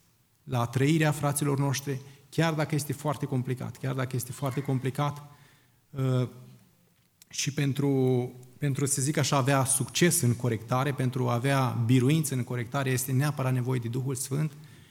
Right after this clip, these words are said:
și de înțelepciune. Această înțelepciune, uh,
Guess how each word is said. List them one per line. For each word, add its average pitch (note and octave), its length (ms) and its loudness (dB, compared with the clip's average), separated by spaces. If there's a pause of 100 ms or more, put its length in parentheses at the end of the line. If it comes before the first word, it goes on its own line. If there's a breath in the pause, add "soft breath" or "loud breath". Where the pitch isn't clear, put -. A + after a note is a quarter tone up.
(200 loud breath)
și - 200 -2
de D3 100 4
înțelepciune. C3+ 680 2
Această D3+ 380 -4
înțelepciune, C#3+ 840 0 (640 loud breath)
uh, B2 720 -6